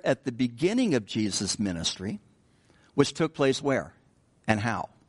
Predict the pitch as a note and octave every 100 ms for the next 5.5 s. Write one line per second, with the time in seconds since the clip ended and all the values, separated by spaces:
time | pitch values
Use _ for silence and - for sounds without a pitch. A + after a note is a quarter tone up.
0 | _ A2 G#2 G#2+ - - - _ _ _
1 | _ _ _ _ _ _ _ _ _ G2+
2 | F#2 C#3 D#3+ D3 C3 C3+ E3 - _ _
3 | _ _ _ _ _ _ _ _ G#2 A2
4 | C#3+ A2+ G#2+ G#2+ B2+ - C3+ - C#3+ -
5 | - - - - -